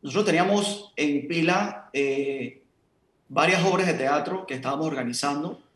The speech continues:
eh, de hecho ya estaba en cartelera, y todo era con talento local, y talento que, te digo, o sea, a veces, a veces nos ponemos a comparar,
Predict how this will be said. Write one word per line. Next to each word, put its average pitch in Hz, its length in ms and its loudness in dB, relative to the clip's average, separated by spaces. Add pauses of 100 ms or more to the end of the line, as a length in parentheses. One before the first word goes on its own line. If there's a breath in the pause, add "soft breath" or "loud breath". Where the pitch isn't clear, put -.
(360)
eh, 131 640 -4
de 135 100 -6
hecho 139 140 -2
ya 151 160 4
estaba 196 300 2
en 151 80 0
cartelera, 123 640 -4 (880)
y 156 560 2
todo 202 160 4
era 254 120 2
con 208 120 0
talento 202 320 2
local, 220 460 0 (760)
y 175 300 -4
talento 190 500 2
que, 151 520 0 (180)
te 139 140 -2
digo, 170 240 0
o - 40 2
sea, 127 300 0
a - 180 -8
veces, 185 640 0 (640)
a 131 140 -2
veces 175 540 0
nos 160 220 0
ponemos 147 280 -2
a 202 80 2
comparar, 151 760 2